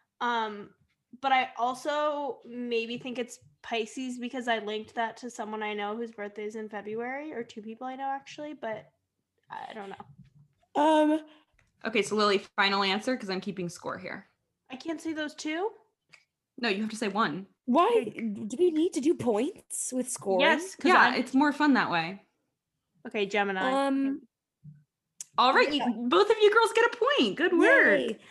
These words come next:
Speaker 2: You know,
Speaker 3: Okay,
Speaker 2: I would
Speaker 3: so
Speaker 2: have had, I would have had no idea that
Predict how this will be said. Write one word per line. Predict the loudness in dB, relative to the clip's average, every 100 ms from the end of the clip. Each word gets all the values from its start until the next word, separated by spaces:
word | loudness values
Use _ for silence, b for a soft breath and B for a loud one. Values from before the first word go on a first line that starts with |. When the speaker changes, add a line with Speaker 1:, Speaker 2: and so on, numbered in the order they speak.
| B
Speaker 2:
You | -4
know, | -2
Speaker 3:
Okay, | 0 2
Speaker 2:
I |
would | 2
Speaker 3:
so | 0
Speaker 2:
have | -2 -2
had, | -2
I | -2
would | -2
have | -2
had | -2 -2
no | -2 -2
idea | -2 -4 -2 -2 0 -4 -4
that | -4 -2 -4 -6